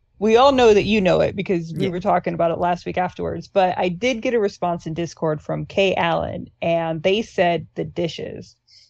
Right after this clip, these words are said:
Speaker 1: Now, I would absolutely hate to do the dishes, although we do see in the
Speaker 2: Yeah.
Speaker 1: movies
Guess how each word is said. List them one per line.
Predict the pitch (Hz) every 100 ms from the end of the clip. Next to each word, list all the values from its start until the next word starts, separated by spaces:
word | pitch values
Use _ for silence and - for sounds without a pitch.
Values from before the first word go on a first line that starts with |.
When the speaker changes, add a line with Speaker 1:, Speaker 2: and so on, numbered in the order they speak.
| _ _
Speaker 1:
Now, | - 78 76 - -
I | 131
would | 175 165
absolutely | 165 165 156 160
hate | 160 180
to | -
do | 185
the | 175
dishes, | - - - - -
although | - 180 180
we | 190
do | 220
see | - 196
in |
the | 180
Speaker 2:
Yeah. |
Speaker 1:
movies | 175 165 165 160